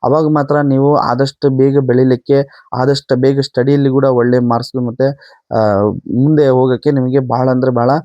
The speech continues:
ಆ, ಮುಖ್ಯ ಆಗುತ್ತೆ. ಅದರಿಂದ ವೇಗವಾಗಿನೂ ಇರಬೇಕು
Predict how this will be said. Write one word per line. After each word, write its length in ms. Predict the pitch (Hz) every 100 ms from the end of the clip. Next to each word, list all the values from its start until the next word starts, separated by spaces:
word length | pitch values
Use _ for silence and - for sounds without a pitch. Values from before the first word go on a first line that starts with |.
| - - -
ಆ, 100 | 117
ಮುಖ್ಯ 320 | 120 123 -
ಆಗುತ್ತೆ. 220 | 123 117 113
ಅದರಿಂದ 360 | 135 147 143 143 156 170 _ _ _ _ _ _ _ - - - - - 110 123
ವೇಗವಾಗಿನೂ 920 | 196 233 247 240 240 220 208 208 202
ಇರಬೇಕು 680 | 185 151 117 - 127 156